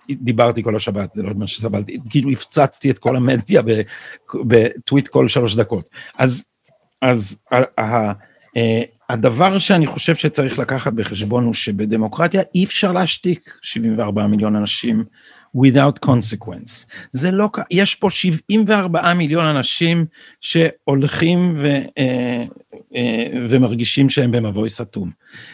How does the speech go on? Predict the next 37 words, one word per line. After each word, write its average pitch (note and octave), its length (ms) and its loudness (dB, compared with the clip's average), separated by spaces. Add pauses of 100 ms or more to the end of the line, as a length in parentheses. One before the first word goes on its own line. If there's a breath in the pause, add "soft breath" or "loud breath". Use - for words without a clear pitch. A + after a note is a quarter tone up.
(180)
איך F#3 140 0
הם G#3+ 80 2
חושבים G#3 360 0
לנהל G#3 340 2
את D3+ 100 -2
זה? G#2 180 -6
נגיד, E3 300 -2
מ-, F#3+ 260 0
מ-, G3 280 -2
מהצד G3 360 0
שלהם, A3+ 320 2
איך F#3 140 -2
הם G#3 60 -4
חושבים G#3+ 220 -2
לנהל G#3+ 260 0
את F3 80 -2
זה? D3 60 2
הם C3 80 -2
פשוט, D3+ 160 -6
מה F3 80 2
הם G#3 60 4
יעשו? G#3 300 2
הם D3 80 4
יסגרו C3+ 360 0
להם G3 120 2
את - 100 -6
הוואטסאפ, E3+ 560 2
יסגרו C#3+ 340 -4
להם G3+ 80 0
את - 80 -10
הפייסבוק, F3 680 -2 (260 loud breath)
יסגרו C#3 240 2
להם A#3 100 2
את G#3 80 -2
הטלפון, E3+ 680 2
יסגרו B2+ 300 0
להם, A3+ 160 4